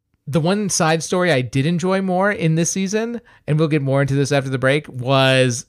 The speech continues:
the love interest. I thought those were some of the funniest parts in the whole fucking movie.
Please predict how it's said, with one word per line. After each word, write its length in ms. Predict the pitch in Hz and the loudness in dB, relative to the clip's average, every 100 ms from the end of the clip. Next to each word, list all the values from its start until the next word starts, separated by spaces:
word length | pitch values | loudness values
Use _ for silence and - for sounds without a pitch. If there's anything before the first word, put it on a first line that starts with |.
| - | -2
the 100 | 151 | 0
love 220 | 156 196 | 2 2
interest. 500 | 127 - - - - _ _ | 0 -2 -14 -14 -16 _ _
I 140 | 147 156 | 0 2
thought 260 | 185 160 _ _ | 2 0 _ _
those 260 | 165 175 185 | 2 2 0
were 60 | |
some 140 | 160 175 | -2 0
of 40 | |
the 60 | 143 | 0
funniest 380 | 156 143 147 | 2 2 0
parts 220 | - 143 135 | 0 -2 0
in 60 | |
the 60 | 135 | -2
whole 140 | 131 | -2
fucking 240 | 131 135 156 | -2 -2 -2
movie. 320 | 196 127 | -2 -4